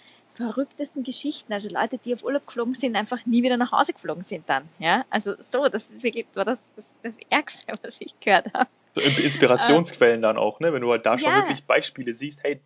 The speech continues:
Speaker 2: da geht es.
Speaker 1: Absolut, wenn man dann einfach Menschen vor sich hat,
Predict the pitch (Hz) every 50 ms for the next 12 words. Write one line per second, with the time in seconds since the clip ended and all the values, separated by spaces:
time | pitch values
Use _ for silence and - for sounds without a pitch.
0 | _ _ - 120 120 - 175 208 - - 110 - - _ _ _ _ _ _ _
1 | _ _ _ _ _ _ - 240 262 - - - 311 277 302 349 370 349 254 247
2 | 240 254 247 247 254 247 247 - - 220 254 247 - - 202 202 233 285 - 302
3 | 285 247 254 277 294 285 - 269 285